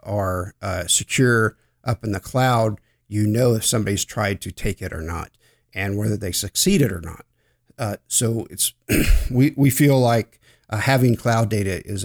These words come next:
is a good way to secure things. Um, I think that everybody should look hard at going from, uh, paper statements with your credit cards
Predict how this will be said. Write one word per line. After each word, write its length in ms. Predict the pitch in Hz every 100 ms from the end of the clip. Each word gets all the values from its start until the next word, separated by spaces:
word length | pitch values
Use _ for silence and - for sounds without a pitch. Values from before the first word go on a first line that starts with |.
| -
is 140 | 98
a 40 | 113
good 140 | 127
way 160 | 117 113
to 120 | 101
secure 420 | - - 127 131
things. 560 | 127 135 131 127 - - _ _ _ _ -
Um, 360 | 98 90 90 - _
I 60 | 107
think 300 | 92 120 -
that 180 | 110 110 123
everybody 400 | 131 123 123 117
should 320 | 123 113 - -
look 360 | 117 131 127
hard 420 | - 127 127 131 127
at 420 | 107 113 - _ _ _ _ _ -
going 360 | 117 120 117 110
from, 600 | - 113 110 107 107 98 _ _
uh, 320 | 98 92 87 92 - _ _ _ -
paper 320 | 147 139 143
statements 680 | - 143 139 127 131 - -
with 180 | 117 -
your 100 | 92
credit 280 | - 127 131
cards 460 | 127 123 120 -